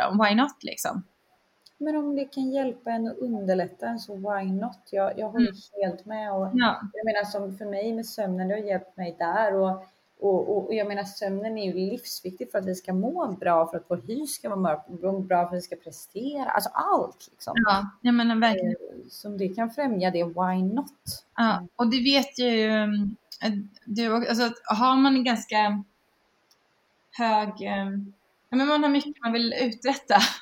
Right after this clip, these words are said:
Speaker 2: Ja.
Speaker 1: <laughs> Helt enkelt här i livet. Så, och, och ha mycket driv, så kanske man behöver hjälp med att, eh, dra i bromsen istället, alltså att komma ner i varv.
Speaker 2: Åh, gud, ja.
Speaker 1: Ja,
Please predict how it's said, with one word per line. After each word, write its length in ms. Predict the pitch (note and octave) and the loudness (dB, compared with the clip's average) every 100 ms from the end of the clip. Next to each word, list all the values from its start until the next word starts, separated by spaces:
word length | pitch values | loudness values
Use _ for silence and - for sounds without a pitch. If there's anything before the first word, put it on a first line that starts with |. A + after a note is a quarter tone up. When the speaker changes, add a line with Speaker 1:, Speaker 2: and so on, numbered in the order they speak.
| - | -2
Speaker 2:
Ja. 640 | A#3+ - A3+ A#3+ B3+ C4 - E4 A#3+ - - - | 0 0 2 4 6 6 4 0 0 -4 -2 2
Speaker 1:
<laughs> 80 | D#4+ | 8
Helt 140 | C4+ B3 | 8 8
enkelt 340 | A#3+ A#3 A3+ | 6 6 6
här 180 | D4 A3+ | 6 6
i 120 | A3+ | 4
livet. 320 | A3 G#3+ G#3+ | 2 0 0
Så, 100 | - A#3 | 2 4
och, 220 | - B3+ | 10 12
och 280 | A3 A#3+ A#3+ | 12 12 10
ha 140 | B3 | 10
mycket 340 | A3+ A3+ A#3 A3 | 10 8 4 4
driv, 320 | C#4 A3+ A3+ | 4 4 0
så 140 | A#3+ | 2
kanske 220 | A#3+ A3+ | 2 4
man 140 | A#3+ A3+ | 4 4
behöver 240 | A3+ A3+ | 4 2
hjälp 300 | B3 C#4 A#3+ - | 2 2 0 -2
med 240 | G3+ G#3 G#3 | -2 2 0
att, 180 | G3+ - - | -2 -2 0
eh, 80 | - - _ - A3 | 0 -4 _ -8 0
dra 160 | G#3+ G#3 | 4 4
i 60 | |
bromsen 460 | G#3 F4 B3+ G#3+ G3 | 6 6 6 4 0
istället, 280 | F#3+ G3+ G#3+ | 0 4 6
alltså 140 | G#3+ | 8
att 260 | G#3+ G3 - | 6 4 -2
komma 200 | A3+ A3 | 2 6
ner 120 | A3 | 6
i 40 | G#3 | 10
varv. 280 | B3 - G#3 | 10 10 6
Speaker 2:
Åh, 360 | A#3+ G#3 F3+ - - - | 4 0 -2 -6 -14 -4
gud, 300 | D#4+ G#3+ - | -4 -4 -10
ja. 100 | - F#3 - | -12 -12 2
Speaker 1:
Ja, 360 | G#3+ G3 - | 6 6 4